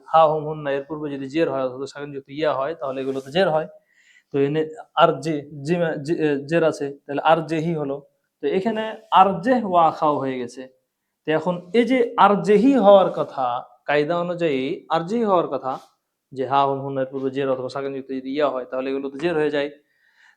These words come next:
তো আরজেহি হলো, কিন্তু এই যে হু আবার সাকিন হলো কিভাবে? এটা জানার জন্য একটু সূক্ষ্ম বিষয় রয়েছে। দেখেন এই যে এখানে আরজেহি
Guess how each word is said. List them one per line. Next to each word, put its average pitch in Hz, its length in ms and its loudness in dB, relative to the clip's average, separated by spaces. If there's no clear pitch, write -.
তো 139 40 -2
আরজেহি 208 440 4
হলো, 151 240 2
কিন্তু 175 260 -2
এই 214 80 -2
যে 240 120 -2
হু 151 180 -2
আবার 226 200 4
সাকিন 180 340 -6
হলো 147 180 -8
কিভাবে? 113 320 -14
এটা 196 280 4
জানার 160 380 2
জন্য 127 260 -10
একটু - 200 -12
সূক্ষ্ম 226 320 -4
বিষয় 156 300 0
রয়েছে। 120 340 -6
দেখেন 143 420 -2
এই 175 80 -4
যে 175 100 -2
এখানে 190 180 2
আরজেহি 175 580 4